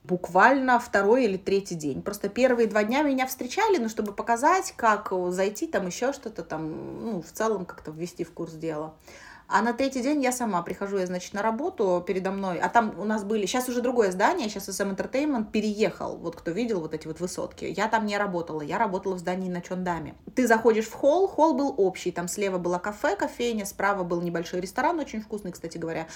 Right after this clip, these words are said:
а, тоже эсэмовский, и там вечно были фанаты, которые, может, кого-то ждали, а может, просто тусили, может, поесть пришли, там и так далее. Посередине был лифт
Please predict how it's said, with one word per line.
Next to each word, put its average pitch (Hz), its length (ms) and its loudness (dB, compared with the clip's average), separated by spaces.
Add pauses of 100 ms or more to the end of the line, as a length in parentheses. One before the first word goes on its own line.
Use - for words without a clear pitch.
(240)
а, 180 100 -4
тоже 233 300 10
эсэмовский, 220 680 0
и - 40 -4
там 466 160 0
вечно 359 240 2
были 226 200 2
фанаты, 339 360 -2
которые, 208 320 -2
может, - 220 2
кого-то 185 300 -4
ждали, 370 260 0
а 240 80 2
может, 320 160 -2
просто 226 220 -8
тусили, 254 340 -2
может, 214 180 -4
поесть 160 300 -6
пришли, - 260 -18
там 180 140 -12
и 185 60 -10
так 165 140 -12
далее. 143 200 -14 (300)
Посередине 269 580 6
был 311 320 4
лифт 220 480 0